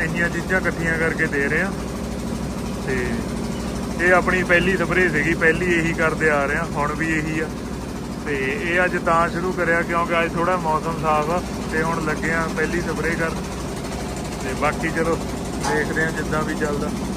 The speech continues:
ਜਿੰਨਾ ਕੁ ਟਾਈਮ ਮੌਸਮ ਸਹੀ ਰਿਹਾ। ਵਾਹਿਗੁਰੂ ਕਰੇ ਹੁਣ ਮੀਂਹ ਮੂੰਹ ਤੋਂ ਬਚਾ ਹੀ ਰਵੇ, ਤਾਂ ਝੋਨੇ ਦੀ ਫਸਲ ਸਾਂਭ ਹੋਣੀ ਆ, ਨਹੀਂ ਤਾਂ ਬਿਮਾਰੀਆਂ ਨੇ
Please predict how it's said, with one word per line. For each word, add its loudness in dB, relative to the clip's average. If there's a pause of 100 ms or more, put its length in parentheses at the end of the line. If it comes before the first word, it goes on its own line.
(1900)
ਜਿੰਨਾ 2
ਕੁ 2
ਟਾਈਮ 2
ਮੌਸਮ 0
ਸਹੀ 2
ਰਿਹਾ। 2 (360)
ਵਾਹਿਗੁਰੂ 0
ਕਰੇ 0
ਹੁਣ 0 (1040)
ਮੀਂਹ 0
ਮੂੰਹ 0
ਤੋਂ 2
ਬਚਾ 4
ਹੀ 4
ਰਵੇ, 4
ਤਾਂ 4
ਝੋਨੇ 0
ਦੀ 0
ਫਸਲ 2
ਸਾਂਭ 4
ਹੋਣੀ 0
ਆ, 2
ਨਹੀਂ -2
ਤਾਂ 2
ਬਿਮਾਰੀਆਂ 0
ਨੇ 0